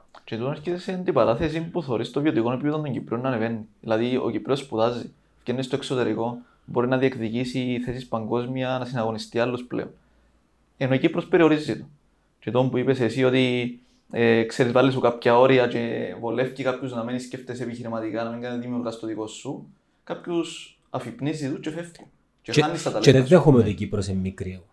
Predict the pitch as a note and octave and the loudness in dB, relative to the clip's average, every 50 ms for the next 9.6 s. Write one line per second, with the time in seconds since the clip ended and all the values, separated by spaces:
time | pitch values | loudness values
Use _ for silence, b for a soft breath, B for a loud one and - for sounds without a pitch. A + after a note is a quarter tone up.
0 | _ _ _ - A#2+ B2 C#3 C#3 B2 C3 A2+ C#3 D3 C#3 - D3 C#3+ D3+ D3 C#3 | _ _ _ -6 -2 0 2 2 2 2 2 2 2 2 2 2 2 2 2 0
1 | A#2+ A2 A2+ A#2+ B2 A#2 A2+ G2+ F#2+ - - - - _ _ - B2+ B2+ B2 - | -2 -2 0 0 0 0 -2 -4 -6 -6 -10 -14 -18 _ _ -2 0 0 2 4
2 | B2+ A#2 - C3+ D3+ F3 - F2+ - - - - - - - - - _ _ _ | 2 6 8 10 8 8 8 2 -6 -8 -12 -14 -20 -20 -20 -20 -20 _ _ _
3 | _ _ _ _ _ _ _ _ - G#2+ A2 B2 C#3 C#3 C#3+ - E3+ D3+ C3+ B2+ | _ _ _ _ _ _ _ _ -6 0 4 4 4 4 2 2 4 4 6 6
4 | C#3+ D3+ D3 - F#3 - - E3 D3+ C#3 B2+ B2+ B2 B2 A#2+ A#2+ A2 A2+ A2 B2+ | 6 4 2 0 0 0 2 4 4 4 6 4 4 4 2 2 0 -2 0 4
5 | B2 B2 B2 A#2 A#2 G#2+ G#2+ A#2+ B2+ B2 - C3 B2 B2 A#2+ A#2+ A#2+ A#2 A2+ A2+ | 6 6 6 6 4 2 0 0 -2 0 0 2 2 2 2 2 0 0 -2 -4
6 | G#2 G2 _ _ _ _ _ _ _ _ B B B B B B B B _ _ | -6 -8 _ _ _ _ _ _ _ _ B B B B B B B B _ _
7 | _ - C#3+ C#3 C#3 B2 C3+ C#3 C#3+ D3+ D3+ D3 D#3 C#3+ C3 - - - C#3 B2+ | _ 6 8 8 8 8 8 8 8 8 8 8 8 6 6 4 2 0 0 0
8 | - - - - C3 C3 B2+ A#2+ A#2+ B2+ C3 C3 B2+ B2 A#2 - - - C3 C3 | 0 -2 -6 -2 0 2 2 2 4 6 6 8 8 8 6 4 2 2 2 2
9 | C3+ C3+ B2+ B2+ B2+ B2+ A#2+ A#2 A2 - - | 4 4 4 4 2 2 2 0 0 -2 -6